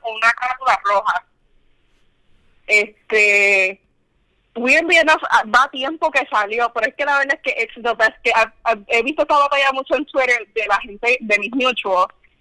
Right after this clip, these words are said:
The best, the best. Marvel sou-, soundtrack es el de Black Panther y nadie me puede decir lo contrario.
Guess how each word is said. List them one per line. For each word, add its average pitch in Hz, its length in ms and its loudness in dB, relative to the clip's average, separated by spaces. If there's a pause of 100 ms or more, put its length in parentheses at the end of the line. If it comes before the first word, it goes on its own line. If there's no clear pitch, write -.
The 240 240 2
best, 240 380 2 (180)
the 226 260 2
best. 214 360 2 (1000)
Marvel 269 440 2
sou-, 269 320 4
soundtrack 254 400 -4
es 233 140 2
el 247 80 -6
de 254 120 -2
Black 240 240 -2
Panther 302 380 -4
y 233 60 -14
nadie 240 260 -2
me 240 100 0
puede 233 360 0
decir 254 180 -12
lo 240 120 -2
contrario. 202 680 -2